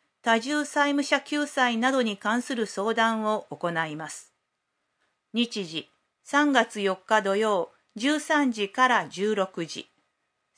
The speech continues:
定員、先着六人。一人当たり三十分以内。場所、市役所一階、一零二会議室。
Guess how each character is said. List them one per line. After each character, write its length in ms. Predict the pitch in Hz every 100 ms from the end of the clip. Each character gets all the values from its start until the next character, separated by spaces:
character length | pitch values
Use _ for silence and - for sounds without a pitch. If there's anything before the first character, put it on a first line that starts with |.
| _
定 280 | 240 240 240
員、 320 | 226 214 202 _ -
先 300 | 214 254 269
着 360 | 277 277 269
六 280 | 233 - 240
人。 220 | 190 143 _ _ _ _ _
一 300 | - - 294
人 120 | 294 294
当 80 | 294
た 120 | 240
り 200 | 185 151
三 300 | - 196 233
十 140 | 240 247
分 380 | - 233 226 214
以 80 |
内。 280 | 190 165 120 _ _ _ _ _ _ _ -
場 140 | 202
所、 340 | - 233 226 - _ -
市 200 | - 254
役 220 | 311 311
所 260 | - 247 185
一 120 | 170 _
階、 320 | 196 190 190 _ _
一 340 | 214 196 269 294
零 320 | 302 277 196
二 220 | 214 240
会 340 | - 208 208 185
議 120 | 185
室。 440 | - - 143 -